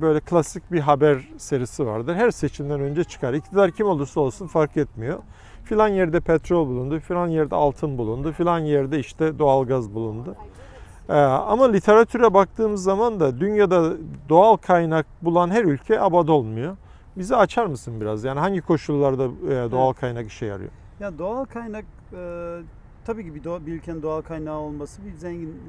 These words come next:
Speaker 2: zenginliğine pozitif katkı et-, etme potansiyeli olan yüksek bir avantaj. Yani, e, doğal kaynak am-, olursa aman işte ülke, e, zenginleşemez ya da işte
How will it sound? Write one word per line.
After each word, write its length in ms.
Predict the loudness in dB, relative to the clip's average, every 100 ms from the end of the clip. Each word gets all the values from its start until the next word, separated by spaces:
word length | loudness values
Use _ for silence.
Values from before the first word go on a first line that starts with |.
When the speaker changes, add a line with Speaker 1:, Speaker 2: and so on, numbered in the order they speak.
| -18 -16
Speaker 2:
zenginliğine 580 | -10 -8 -8 -8 -8 -10 -12 -12
pozitif 340 | -10 -10 -12
katkı 280 | -12 -10 -12
et-, 100 | -14 -14 -20 -20 -20 -20 -16
etme 340 | -16 -14 -14
potansiyeli 580 | -12 -12 -12 -14 -12 -12
olan 80 | -10
yüksek 380 | -12 -14 -14 -10
bir 60 |
avantaj. 440 | -10 -8 -10 -14 -14 -16 -18 -18 -16
Yani, 240 | -14 -14 -16 -18 -18 -18 -14
e, 40 | -12 -12 -14 -12
doğal 200 | -6 -6
kaynak 380 | -6 -8 -8 -8 -10 -14
am-, 300 | -14 -12 -12
olursa 280 | -12 -12 -12
aman 200 | -12 -12
işte 220 | -14 -14
ülke, 260 | -16 -12 -12
e, 100 | -12 -14 -16 -18 -18 -16 -14 -14 -12
zenginleşemez 800 | -12 -10 -10 -12 -14 -14 -14
ya 60 | -14
da 60 | -16 -16 -18 -18 -18
işte 140 | -18